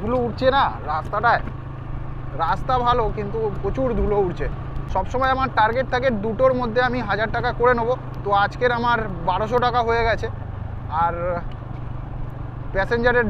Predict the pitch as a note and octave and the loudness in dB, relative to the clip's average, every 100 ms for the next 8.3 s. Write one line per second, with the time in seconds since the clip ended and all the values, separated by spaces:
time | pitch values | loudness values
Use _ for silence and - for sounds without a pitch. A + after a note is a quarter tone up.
0 | F#3 A3+ A#3+ - B3+ B3+ A3 G#3+ A#3+ C4+ | 4 2 2 0 2 4 4 2 2 2
1 | C4 G#3+ G#3+ C4+ - A3 A#3+ A#3 B3 B3 | 2 2 0 -2 -4 -2 -2 -4 -2 0
2 | B3+ A3+ G#3 G#3+ A#3+ G#3 A#3+ B3+ A3+ A3+ | 0 0 2 2 2 -2 0 2 2 2
3 | A#3+ - - - - - - - G3+ A3+ | 0 -4 -10 -10 -10 -10 -6 -2 0 0
4 | A#3 A3 A#3 A#3 A#3 G#3+ A3 G#3+ A3+ A#3 | 0 0 0 0 0 0 -2 -2 -2 -2
5 | G#3+ F3 F3 A3+ G#3+ G#3+ F3+ E3 D3 B2+ | 0 0 2 0 0 0 0 0 -2 -4
6 | - - - - D#3 G3+ F#3+ F#3 F#3 G3+ | -6 -6 -6 -6 -4 0 2 2 0 0
7 | - E3+ F3+ G#3+ A3+ F#3+ F3 F#3 G#3 A#3+ | -2 -4 -2 0 0 0 0 -2 0 2
8 | A3 - A3+ | 2 2 0